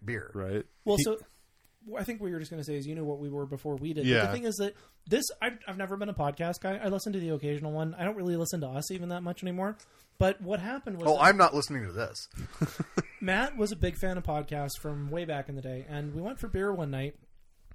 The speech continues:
Speaker 3: when he lived a block from here, and it was just after we'd stopped working together, or, you know, like, six months after the fact. <clears throat> But because he lived so close, um, we kinda kept doing what we did when we worked at the liquor store, where, like,
Speaker 1: Which liquor store did you work at?
Speaker 3: Fine Wines by
Speaker 2: Select.
Speaker 3: Liquor Select.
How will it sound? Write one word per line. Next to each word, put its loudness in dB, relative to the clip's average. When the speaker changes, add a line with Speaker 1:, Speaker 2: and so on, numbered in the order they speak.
Speaker 3:
when 0
he -4
lived -6
a -16
block -8
from -14
here, -10
and -2
it -10
was -2
just -2
after 2
we'd -4
stopped -4
working -4
together, -4
or, -6
you -6
know, -4
like, -6
six -12
months -4
after -6
the -12
fact. -6
<clears throat> 8
But 2
because 0
he -2
lived 0
so -2
close, 0
um, -2
we -4
kinda -6
kept -8
doing -4
what -4
we -2
did -2
when -4
we -4
worked -6
at -10
the -8
liquor -8
store, -8
where, -6
like, -2
Speaker 1:
Which 2
liquor 8
store 0
did -6
you -2
work 2
at? -8
Speaker 3:
Fine 4
Wines 10
by 2
Speaker 2:
Select. 2
Speaker 3:
Liquor -4
Select. -8